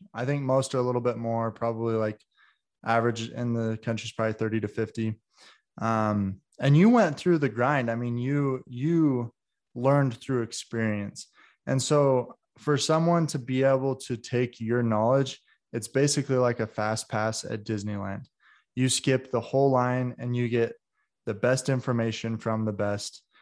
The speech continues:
And, um, one of my favorite quotes is, "If you're gonna go broke, go broke investing in yourself." Um, because if someone invests in your course and they learn to sculpt, that's a talent and a skill that no one can ever take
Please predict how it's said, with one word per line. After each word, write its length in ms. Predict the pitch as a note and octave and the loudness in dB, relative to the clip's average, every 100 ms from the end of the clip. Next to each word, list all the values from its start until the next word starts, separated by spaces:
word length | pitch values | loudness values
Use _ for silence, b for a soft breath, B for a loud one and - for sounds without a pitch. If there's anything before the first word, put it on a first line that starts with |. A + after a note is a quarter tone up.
| b b - | b b -8
And, 640 | - A#2 A2+ A2 A2 G#2 - _ - | 0 2 2 2 0 -4 -10 _ -6
um, 400 | A#2 A2 G#2 G#2 | -2 0 0 2
one 140 | C#3 | 4
of 60 | F3 | 4
my 100 | C#3+ | 4
favorite 340 | D3+ D3 B2+ - | 4 4 2 0
quotes 380 | C3 C3 B2+ - | 2 2 0 -6
is, 380 | A#2 A#2+ A#2 A2+ | -4 -2 -4 -4
"If 220 | B2+ A#2+ | -6 -2
you're 120 | B2 | -2
gonna 260 | A#2+ C#3 D#3 | 2 2 2
go 240 | C3 B2+ | 4 2
broke, 500 | A#2 A2+ A2+ F3 F3 - _ _ _ _ - | 2 2 2 2 -2 -18 _ _ _ _ 0
go 160 | B2+ | 0
broke 380 | A#2+ B2 B2 - | 2 0 0 -4
investing 640 | A#2+ A2+ A2+ A#2 - A2+ A2 | -8 -4 -2 -4 -6 -4 -2
in 120 | G#2 | -2
yourself." 500 | G#2 - G#2 A2 - _ _ _ _ b b b - | -4 -6 -8 -8 -12 _ _ _ _ b b b -10
Um, 380 | G#2+ G#2+ G#2 G#2 | -4 -2 -2 -2
because 480 | A#2 C#3+ C3 A2+ - - _ - | -2 2 2 2 -6 -12 _ -8
if 120 | B2+ | -6
someone 300 | - E3+ D#3+ | 0 2 4
invests 360 | C3 C3+ C#3 - | 4 4 2 0
in 80 | C3 | -2
your 140 | B2+ | -4
course 440 | - D#3 D#3 C#3+ - | -2 2 4 4 2
and 100 | B2 | 0
they 100 | B2 | 0
learn 200 | B2 A#2 | 0 -2
to 60 | |
sculpt, 500 | G#2+ - C#3+ C#3 - | -6 -2 2 2 2
that's 240 | C3+ C#3+ B2+ | 0 0 -2
a 40 | |
talent 420 | G#2 - B2 B2+ | -8 -4 -2 -2
and 80 | A2+ | -2
a 40 | G#2+ | -6
skill 300 | - A#2+ A#2 | -2 0 0
that 120 | G#2+ | 0
no 100 | A#2 | -2
one 180 | A2+ G#2+ | -2 -4
can 140 | - | -4
ever 140 | G#2+ G#2 | -6 -6
take 200 | - | -8